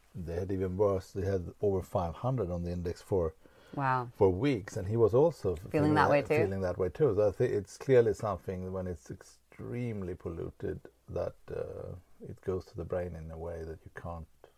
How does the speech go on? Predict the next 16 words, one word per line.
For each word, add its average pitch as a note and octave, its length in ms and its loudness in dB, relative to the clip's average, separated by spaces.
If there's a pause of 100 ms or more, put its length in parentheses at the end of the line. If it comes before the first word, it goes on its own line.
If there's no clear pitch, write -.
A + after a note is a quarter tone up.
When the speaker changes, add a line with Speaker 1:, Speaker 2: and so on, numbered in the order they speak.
(540)
Speaker 2:
Which D3+ 140 -6
maybe E3 180 6
Speaker 1:
Yeah. D3+ 40 6
Speaker 2:
explains D#3+ 420 4
the D3 80 0
Middle D3 240 4
East D#3 380 2
and, C#3 240 0
you D3 40 0
know, C#3 160 4
all C#3+ 120 6
the C#3+ 80 0
bombs D3 340 6
and D3 140 2
all C#3+ 100 6
the C3+ 180 4